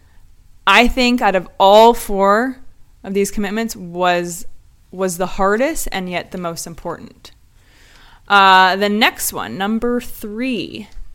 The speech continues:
is connections. Connections with your family, with your friends, in your relationships. That could be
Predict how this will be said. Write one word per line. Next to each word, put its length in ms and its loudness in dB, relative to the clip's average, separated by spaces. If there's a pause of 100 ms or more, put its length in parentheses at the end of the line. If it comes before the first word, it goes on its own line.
(680)
is 140 -8
connections. 960 -2 (1700)
Connections 1000 -4 (480)
with 220 -16
your 100 -14
family, 880 -4 (240)
with 180 -16
your 100 -12
friends, 920 -2
in 180 -10
your 160 -6
relationships. 1160 -4
That 160 -12
could 120 -14
be 200 -10